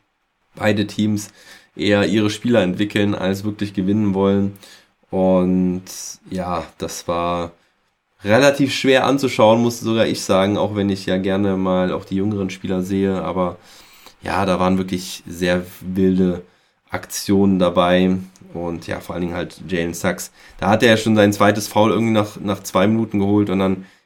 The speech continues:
geht er halt wirklich komplett dumm nochmal, ähm, in den Gegner rein. Ähm, irgendein anderer Spieler hatte dann ja auch relativ schnell Foul Trouble, weiß ich aber nicht mehr, wer es war.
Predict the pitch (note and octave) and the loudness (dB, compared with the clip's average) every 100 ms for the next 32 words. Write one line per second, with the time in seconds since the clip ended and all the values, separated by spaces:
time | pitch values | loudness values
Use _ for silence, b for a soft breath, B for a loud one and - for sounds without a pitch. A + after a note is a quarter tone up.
0 | B G#2 G2+ F#2 F#2+ F#2 F#2+ F#2 - F#2 | B -2 0 0 0 -2 -4 -4 -4 -6
1 | F#2 F#2 F#2 - F#2+ F#2+ F#2+ F2+ F2+ F2 | -2 -4 -4 -4 -2 0 0 -2 -4 -4
2 | F2 F2 F2 - F2 F2 F2 E2+ - F2+ | -4 -4 -6 -6 -8 -6 -8 -10 -8 -6
3 | F2 F#2 F#2 F2+ D#2 E2 F#2 F#2 F#3 B | -2 -4 -4 -4 -2 -2 -2 -2 -4 B
4 | B B B B B B B B - G#2 | B B B B B B B B -2 2
5 | G2+ G2+ G2 - B2 A#2+ A#2+ A#2+ B2 A#2 | 4 4 0 2 2 2 2 2 4 4
6 | - C#3 B2 A#2 A#2+ A#2+ A2 A2 G#2+ A#2 | 2 -2 2 2 2 2 2 4 2 2
7 | B2 A#2 - G#2+ - A2 G#2+ A2+ G#2+ G#2+ | 0 0 -4 -8 -2 -2 -2 -2 -2 0
8 | G2+ G2+ F#2+ F#2+ G2 F#2 F#2 F#2+ F2+ F2 | 0 0 0 0 0 -2 -2 -2 -2 -4
9 | F2 - E2+ F2 F#2 | -6 -6 -4 -4 -6